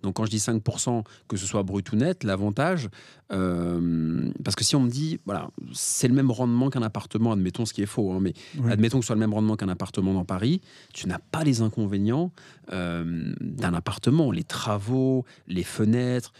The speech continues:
Speaker 1: la peinture entre les locataires, la, la législation. Tu n'as pas la loi Allure,
Speaker 2: Mm.
Speaker 1: qui protège bien plus, euh, le locataire au détriment du propriétaire bailleur.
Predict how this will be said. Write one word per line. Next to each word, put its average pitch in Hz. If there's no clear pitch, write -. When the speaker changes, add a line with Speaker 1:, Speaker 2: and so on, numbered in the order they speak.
Speaker 1:
la 95
peinture 113
entre 101
les 95
locataires, 107
la, 92
la 82
législation. 127
Tu -
n'as 90
pas 139
la 117
loi 92
Allure, 202
Speaker 2:
Mm. 131
Speaker 1:
qui -
protège 107
bien 139
plus, 165
euh, 90
le 85
locataire 90
au 90
détriment 104
du 98
propriétaire -
bailleur. 202